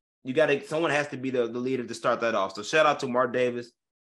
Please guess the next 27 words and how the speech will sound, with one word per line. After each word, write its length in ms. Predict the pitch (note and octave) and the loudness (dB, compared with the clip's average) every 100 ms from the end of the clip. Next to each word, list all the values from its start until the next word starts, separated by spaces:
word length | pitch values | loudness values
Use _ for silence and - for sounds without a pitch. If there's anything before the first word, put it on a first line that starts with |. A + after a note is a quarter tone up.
| _ _ | _ _
and 260 | - B2 A2+ | -6 -4 -2
the, 160 | A2+ | -4
uh, 520 | - A#2 A2+ G2+ F#2+ E2 | -2 0 0 0 -4 -8
and 120 | G2+ | -6
the 40 | A#2 | -2
Las 200 | A#2+ A2 | -2 0
Vegas 260 | A#2+ A#2 A#2 | -2 -2 -2
Aces, 320 | C3 B2 G2+ | -2 -4 -8
man, 240 | A2+ A2+ | -8 -8
for 160 | A2 G2 | -8 -10
stepping 400 | - C#3 B2+ B2+ | -4 -4 -2 -2
up 280 | B2 A#2 - _ _ - | 0 -2 -6 _ _ -8
in 140 | B2+ | -4
the 80 | A#2+ | -2
right 280 | A2+ C#3 G#2+ | -2 -2 -2
way, 500 | A#2+ C#3 A2 G2 - _ _ _ | 0 0 0 -6 -14 _ _ _
supporting 460 | - G#2+ C#3+ C#3 C3 | -18 -8 -2 -2 -2
their 100 | B2 | -4
players, 540 | - C3 B2 A#2 A#2 - _ _ - | -2 0 0 0 -4 -14 _ _ -10
um, 160 | A2+ A2+ | -8 -6
and 120 | A2+ | -2
giving 180 | C#3 C3 | -2 0
them 120 | A2+ | -4
the 60 | |
best 380 | G2+ B2 B2 A#2 | -4 -2 -2 -2
resources 480 | B2+ B2 B2 A#2 G#2 | -8 -6 -4 -6 -6
possible 420 | - B2 B2 G#2 | -2 0 0 -6